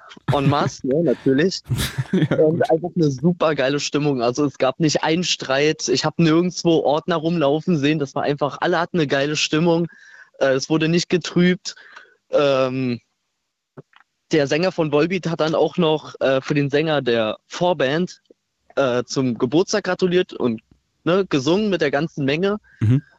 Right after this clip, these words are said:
Speaker 1: Äh, das war Merciful Fate, war die Vorband.
Speaker 2: Mhm.
Speaker 1: Äh, die haben auch schon für ordentlich Stimmung gesorgt. Und das war einfach mega geil.
Speaker 2: Mhm.
Speaker 1: Ähm, und irgendwann, man kannte ja die meisten Lieder,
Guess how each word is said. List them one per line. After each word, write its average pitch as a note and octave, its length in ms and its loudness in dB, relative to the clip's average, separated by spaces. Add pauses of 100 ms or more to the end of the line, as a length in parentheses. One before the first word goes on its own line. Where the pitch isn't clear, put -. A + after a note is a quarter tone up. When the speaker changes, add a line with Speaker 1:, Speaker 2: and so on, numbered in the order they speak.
(100)
Speaker 1:
Äh, C#3 260 2
das C3 160 -6
war A#2+ 140 2
Merciful C3 560 -2
Fate, - 640 -2
war D#3 120 0
die F3 140 -4
Vorband. F3 720 -2 (160)
Speaker 2:
Mhm. A#2 220 0 (380)
Speaker 1:
Äh, C3+ 260 4
die C3 100 2
haben C3+ 100 0
auch E3 120 2
schon C3+ 180 -2
für - 120 -2
ordentlich B2+ 260 -2
Stimmung D3 320 2
gesorgt. D3 580 -2 (400)
Und C3 260 0
das C3+ 140 -8
war A#2 80 -4
einfach G#2 380 -4
mega A2+ 480 0
geil. A#2 420 0 (300)
Speaker 2:
Mhm. G#2 260 0 (300)
Speaker 1:
Ähm, B2+ 540 0 (1160)
und D#3 140 0
irgendwann, F3+ 680 0 (1000)
man B2+ 120 0
kannte F3 240 -2
ja G3 60 2
die F#3 100 -2
meisten F3 400 0
Lieder, G3 400 2